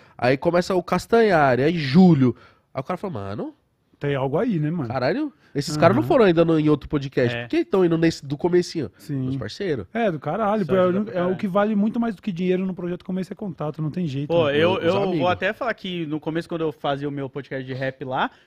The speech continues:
Speaker 3: foi a mesma vibe, mano. Kamal, K L J, os caras tudo deu esse suporte, o X,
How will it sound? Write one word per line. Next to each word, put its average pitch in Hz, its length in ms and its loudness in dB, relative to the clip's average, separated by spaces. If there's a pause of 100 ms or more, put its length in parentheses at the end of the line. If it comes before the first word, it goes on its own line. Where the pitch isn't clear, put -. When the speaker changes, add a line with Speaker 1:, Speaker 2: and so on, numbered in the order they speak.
Speaker 3:
foi 156 120 -2
a - 40 0
mesma 156 240 -2
vibe, 262 320 -2
mano. 131 340 -8 (180)
Kamal, 139 460 -2
K 135 160 -10
L 123 120 -8
J, 123 140 -6
os 143 100 -8
caras 147 260 -4
tudo 214 400 -4
deu 175 220 -2
esse 180 100 -8
suporte, 151 560 -4
o 139 240 -4
X, 175 680 -8